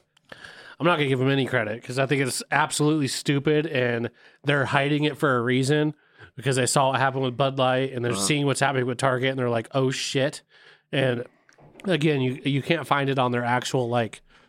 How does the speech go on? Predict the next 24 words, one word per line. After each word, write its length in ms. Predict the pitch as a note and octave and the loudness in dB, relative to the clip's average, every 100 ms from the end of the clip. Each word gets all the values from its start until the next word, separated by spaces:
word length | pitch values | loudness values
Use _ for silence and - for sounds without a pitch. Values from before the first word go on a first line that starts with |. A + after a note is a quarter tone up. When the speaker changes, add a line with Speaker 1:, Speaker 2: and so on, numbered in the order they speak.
| _ | _
Speaker 1:
truck 260 | - C#3+ - | -2 -2 0
website 420 | C#3+ B2 C#3 B2 | -2 0 0 0
if 100 | A#2+ | -2
you're 80 | B2+ | -2
gonna, 280 | B2 A#2 A#2+ | -2 -2 -4
like, 200 | A#2 B2 | -4 -2
order 300 | A#2 A#2 A2 | -2 0 -2
a 60 | |
truck. 340 | - A#2+ G2+ - - - - - | -2 -2 -2 -8 -18 -20 -20 -20
So 300 | - C3 A#2+ | -4 0 2
I 180 | A#2 A#2+ | 2 2
think, 300 | C3+ C#3+ B2+ - - | 0 -2 -4 -10 -2
uh, 520 | B2 A2+ A2 G#2+ A2 - _ _ _ | 0 2 0 -4 -8 -16 _ _ _
and 180 | F3+ E3+ | 0 2
I 120 | D#3+ | 2
think 160 | D3 D3+ | 2 2
it's 180 | C3+ - - _ - | 0 -4 -8 _ -4
i-, 40 | |
incredibly 600 | C#3+ C#3+ C3 F#3 E3+ C3+ | -2 -2 0 0 2 2
stupid. 540 | A#2+ - B2 B2 A#2 A#2 - - - - | 2 2 2 2 0 -2 -12 -20 -16 -4
You're 240 | D3 G3 | 2 4
an 80 | F#3+ | 4
automobile 760 | F#3 F3 G3+ A3+ G#3+ D#3+ E3+ E3+ | 4 4 4 4 2 4 4 4
company. 600 | E3 C#3+ C#3 B2 G2+ | 2 2 0 -2 -4